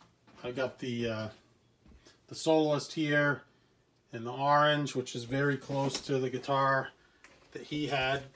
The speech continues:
here on the cover of the Musician magazine back in nineteen eighty-five. And the other one that I really liked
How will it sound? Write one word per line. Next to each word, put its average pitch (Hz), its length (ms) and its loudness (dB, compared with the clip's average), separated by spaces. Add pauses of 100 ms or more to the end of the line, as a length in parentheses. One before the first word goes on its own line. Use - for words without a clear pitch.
(140)
here 151 260 0
on 139 120 0
the 127 80 -6
cover 143 280 4
of 131 60 -4
the 135 60 -10
Musician 143 400 -4
magazine 147 800 -2 (1300)
back 139 280 -2
in 127 160 -4
nineteen 135 420 0
eighty-five. 143 840 4 (140)
And 117 100 -10
the 123 80 -2
other 156 240 10
one 143 460 2 (560)
that 131 380 -2
I 123 60 4
really 143 460 4
liked 139 540 2